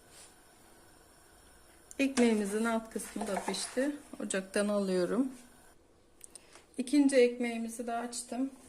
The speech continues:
Şöyle tavama seriyorum. Düzeltiyorum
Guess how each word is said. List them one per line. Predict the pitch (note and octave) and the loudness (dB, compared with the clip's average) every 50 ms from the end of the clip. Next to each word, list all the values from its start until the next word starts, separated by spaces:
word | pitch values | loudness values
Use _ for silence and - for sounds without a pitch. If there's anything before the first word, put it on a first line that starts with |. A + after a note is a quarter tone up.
| - - - - - | -10 -10 -8 -6 -8
Şöyle | A#3 A3 G#3+ G#3+ G#3 | -8 -6 -8 -8 -10
tavama | - - A3+ A3+ A3 G#3+ G#3 G3+ G#3 A#3 - - - - - - - - - - - - | -10 -8 -8 -6 -6 -6 -6 -6 -4 -4 -4 -4 -6 -8 -10 -10 -10 -10 -12 -12 -16 -16
seriyorum. | - - - - A#3 A#3+ A#3 A3+ G#3+ G3+ G3 F3+ F#3 G#3 A#3 A#3 - - - - - - - - | -12 -12 -4 0 0 0 0 -2 -4 -6 -6 -6 -4 -4 -6 -6 -8 -12 -20 -20 -20 -20 -16 -12
Düzeltiyorum | A#3+ A3+ A#3 - G#3 G3+ F#3 F#3 - - - F#3+ F#3 F3+ F3+ F3+ F#3+ G#3 | -12 -10 -6 -4 -2 -2 -2 -4 -6 -12 -6 -4 0 2 2 2 2 4